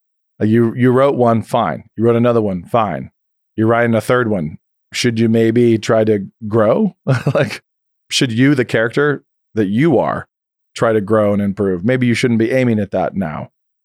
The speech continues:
You know, that, that kind of rinse and repeat thing. So I'm trying to write a story that, you know, communicates, this, this is a stark example, that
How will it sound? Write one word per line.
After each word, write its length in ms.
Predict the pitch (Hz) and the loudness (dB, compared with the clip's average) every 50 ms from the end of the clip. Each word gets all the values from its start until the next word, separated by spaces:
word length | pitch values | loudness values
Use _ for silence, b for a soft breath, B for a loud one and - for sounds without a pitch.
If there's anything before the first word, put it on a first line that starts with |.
| _ - | _ -4
You 80 | - 110 | -2 -2
know, 60 | 117 | 0
that, 200 | 104 107 117 113 117 | 2 0 0 2 2
that 120 | 123 117 | 0 0
kind 160 | - 123 117 | 0 0 0
of 240 | 113 104 95 98 - _ - | 0 -2 -2 -8 -12 _ -2
rinse 300 | 117 120 120 113 - 117 | -2 0 0 -2 -2 -2
and 80 | 110 | -2
repeat 360 | 107 101 - 113 110 101 - | -2 -2 0 -2 -2 -2 -4
thing. 300 | - 85 60 57 62 - _ _ | -6 -8 -8 -8 -10 -14 _ _
So 380 | - - 120 117 110 104 92 _ _ _ _ _ _ _ _ _ - | -6 0 2 2 2 2 0 _ _ _ _ _ _ _ _ _ -4
I'm 120 | 120 123 123 | -4 -4 -2
trying 220 | - 131 120 117 | 0 0 0 0
to 60 | 113 | 2
write 200 | 110 110 107 104 | 2 2 2 2
a 60 | 104 | 0
story 480 | - - - 110 104 101 101 101 98 - - | -2 0 0 2 2 4 2 0 0 -4 -4
that, 360 | 92 104 101 95 92 85 - _ _ _ _ _ _ _ _ _ - | -2 0 0 2 0 -2 -4 _ _ _ _ _ _ _ _ _ -4
you 80 | 107 | -2
know, 300 | 104 90 87 87 80 - _ | -2 0 -2 -2 -4 -8 _
communicates, 600 | - 117 110 113 110 104 - - 110 107 101 - | -2 0 0 2 0 0 0 0 -2 -2 0 0
this, 140 | - 123 104 | 0 -2 0
this 240 | 104 107 117 107 104 | 0 -2 -2 -2 -2
is 100 | 104 101 | -2 -4
a 80 | 98 87 | -4 -6
stark 300 | - - 113 104 90 101 | -2 -2 -2 -2 -2 -4
example, 480 | 90 85 95 80 78 - - - - - | -8 -6 -6 -8 -8 -10 -14 -16 -6 -2
that 220 | 113 107 104 | -2 -2 -2